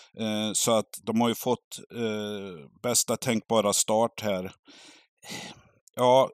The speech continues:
Luton kan ju vara gulliga och hedersamma förluster och det här, men, men, eh, som du är inne på här, Sheffield United, ah, tråkiga, tråkiga, bara tråkiga här, och jag tror det här är ett lag som blir cementerade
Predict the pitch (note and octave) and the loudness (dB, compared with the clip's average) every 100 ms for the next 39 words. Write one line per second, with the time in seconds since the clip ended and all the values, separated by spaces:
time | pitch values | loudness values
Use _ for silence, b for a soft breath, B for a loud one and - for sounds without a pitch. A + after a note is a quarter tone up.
0 | - B2 D3 C#3+ A#2+ - C3+ C3 C3+ C3 | -6 0 4 4 4 2 2 2 2 2
1 | B2 A#2 A2 G2+ A#2+ A2 G2 G2 G2 G2+ | 4 4 4 4 2 2 2 2 4 4
2 | G2+ G2 F#2 A#2 G2 F#2+ - F#2+ G2 F#2+ | 2 0 -4 -4 -4 -2 -2 -2 -4 -6
3 | G2+ G2 F2 - F#2+ F#2+ G2 F2+ F#2+ F#2+ | -6 -2 -2 -2 -4 -4 -4 -4 -4 -6
4 | A#2 G#2 G2+ G2+ G2 B B B - A2 | -4 -2 -2 -2 -4 B B B -2 0
5 | A2 A2+ A2 G2+ G#2 A2 G#2 F#2+ - G2+ | 2 2 2 0 -2 -2 0 0 -4 -6
6 | G#2 G2+ F#2+ F#2 - - B2+ - A#2+ A#2+ | -2 0 -2 -8 -2 2 2 2 2 4
7 | A#2+ A2 G2 - A2+ G2+ b b b b | 4 2 0 -4 -6 -6 b b b b
8 | b - C3 C3+ - - - C#3+ C3 - | b 2 6 4 2 -2 2 4 4 2
9 | A#2 A#2+ A#2 A#2 A2+ A2+ A2 A2 G2+ E2 | 2 6 6 6 6 4 2 0 -2 -4
10 | - D3 C3 - B2 A#2+ D3 C3 C3 D3+ | 0 2 2 0 -4 2 4 4 4 2
11 | B2+ - B2 C3 A#2 A2+ A2+ B B B | 0 0 0 2 2 2 2 B B B
12 | - C3+ C#3 B2+ C#3 B2 A2 A2 A#2 A2 | 2 6 8 6 2 2 2 0 0 0
13 | A2+ G#2+ G#2 G2+ - G#2+ G2+ - A#2 A#2 | 2 2 2 2 0 0 0 -4 -2 -2
14 | A2 - A2+ G2+ G#2 - G#2 F#2 F2+ F#2 | 0 0 0 -2 -2 -2 -2 -2 -2 -2
15 | F#2+ | -4